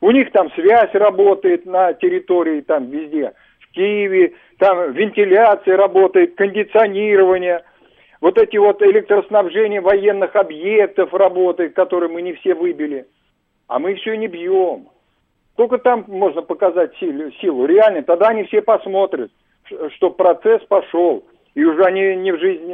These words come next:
Эрдоган не пойдет на серьезную, э,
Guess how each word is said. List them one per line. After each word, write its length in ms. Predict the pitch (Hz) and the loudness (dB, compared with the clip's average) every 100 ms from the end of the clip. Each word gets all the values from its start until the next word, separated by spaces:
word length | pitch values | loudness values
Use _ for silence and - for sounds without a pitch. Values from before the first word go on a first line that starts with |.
| 175 | -2
Эрдоган 480 | 165 160 170 160 156 | -2 0 0 0 -2
не 80 | 151 | -4
пойдет 460 | 160 156 156 135 | -4 -2 -4 -4
на 260 | 143 139 120 _ _ _ | -2 -2 -2 _ _ _
серьезную, 680 | 160 170 170 143 143 143 123 _ | -4 0 0 0 -4 -6 -8 _
э, 760 | 165 135 135 143 135 135 131 127 | -16 -14 -10 -8 -6 -4 -6 -8